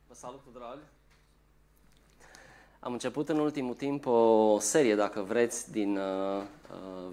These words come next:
Vechiul Legământ și vom vorbi despre zece, cele zece porunci.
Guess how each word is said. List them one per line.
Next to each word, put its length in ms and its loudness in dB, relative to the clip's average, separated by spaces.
Vechiul 260 -4
Legământ 500 2
și 160 -4
vom 160 0
vorbi 220 -4
despre 340 -6
zece, 460 -4
cele 220 0
zece 260 -4
porunci. 480 -2